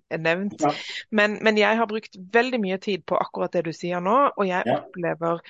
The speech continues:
Speaker 1: og det har jo ikke jeg noe bevis på, men jeg opplever at det har hatt en veldig stor effekt. Samtidig så ser man jo, altså, på den ene siden så hører man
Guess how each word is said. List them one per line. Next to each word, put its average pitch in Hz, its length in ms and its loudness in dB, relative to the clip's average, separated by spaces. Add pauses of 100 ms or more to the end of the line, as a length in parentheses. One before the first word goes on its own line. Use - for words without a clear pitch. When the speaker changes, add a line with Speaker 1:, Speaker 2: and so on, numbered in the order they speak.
(240)
Speaker 1:
og 202 80 0
det 214 120 2
har 233 100 6
jo - 80 4
ikke 233 120 -2
jeg 202 100 0
noe 180 80 -4
bevis 233 300 -2
på, 311 220 0
men 190 140 -2
jeg 208 260 0
opplever 165 460 -6
at 170 60 -8
det 185 140 -2
har 202 100 -6
hatt - 200 -14
en 160 100 -6
veldig 165 240 -8
stor 160 240 -8
effekt. - 340 -10 (480)
Samtidig 240 800 0 (260)
så 269 280 2
ser 262 380 2
man 170 220 -2
jo, 185 260 0 (280)
altså, 214 160 0 (160)
på 254 100 -4
den - 80 -8
ene 247 240 2
siden 190 320 -2
så 269 160 -8
hører 208 260 2
man 180 260 -2